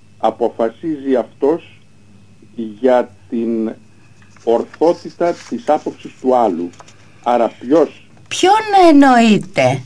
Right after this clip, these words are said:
Speaker 1: ποιος είναι εχθρός του;
Speaker 2: Τι υπονοείται με αυτό το εξώφυλλο;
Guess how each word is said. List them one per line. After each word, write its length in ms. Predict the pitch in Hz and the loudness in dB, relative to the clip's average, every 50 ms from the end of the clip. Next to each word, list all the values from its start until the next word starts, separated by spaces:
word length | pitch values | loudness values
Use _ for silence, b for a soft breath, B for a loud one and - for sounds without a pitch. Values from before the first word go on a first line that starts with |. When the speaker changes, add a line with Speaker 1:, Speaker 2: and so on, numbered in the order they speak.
| - - - - | -16 -20 -12 -6
Speaker 1:
ποιος 200 | - 165 160 - | -6 -6 -2 -2
είναι 200 | 170 170 170 170 | -2 -2 0 0
εχθρός 420 | 156 151 - - 156 147 143 - - - | -2 -2 -2 -2 0 0 0 0 -2 -8
του; 140 | - - 80 - - - _ - - - - - | -14 -16 -16 -16 -18 -20 _ -20 -20 -20 -20 -2
Speaker 2:
Τι 100 | - 339 381 392 392 | 0 2 2 4 2
υπονοείται 720 | 392 392 - 381 359 339 302 302 277 247 220 - - 156 156 | 0 2 2 4 4 6 6 6 6 4 2 0 0 0 0
με 120 | 151 139 | 0 0
αυτό 260 | 151 - - 170 156 | -2 -2 -2 -2 -2
το 100 | - 147 | 0 -2
εξώφυλλο; 840 | 131 123 127 - - - 95 - - - - - 87 90 - - | -4 -2 -4 -4 -2 -2 -2 -2 -6 -10 -8 -4 -2 -4 -4 -4